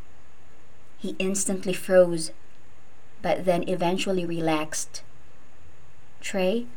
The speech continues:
we should do this often. Being physically close, I mean. I like being this close to you."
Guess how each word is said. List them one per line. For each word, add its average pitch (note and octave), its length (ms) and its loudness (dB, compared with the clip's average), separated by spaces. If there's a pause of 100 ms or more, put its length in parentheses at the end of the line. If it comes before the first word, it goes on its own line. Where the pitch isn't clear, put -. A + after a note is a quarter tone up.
(920)
we G#3+ 80 0
should G#3+ 240 2
do A3 160 2
this A3 160 2
often. F3+ 580 0 (1000)
Being G#3 320 0
physically A#3+ 560 2
close, A3 400 2
I G#3+ 80 0
mean. F#3+ 400 0 (880)
I F#3+ 160 0
like A3 260 2
being F#3+ 300 0
this F3+ 160 2
close F#3+ 320 0
to F#3+ 80 -2
you." F#3 400 0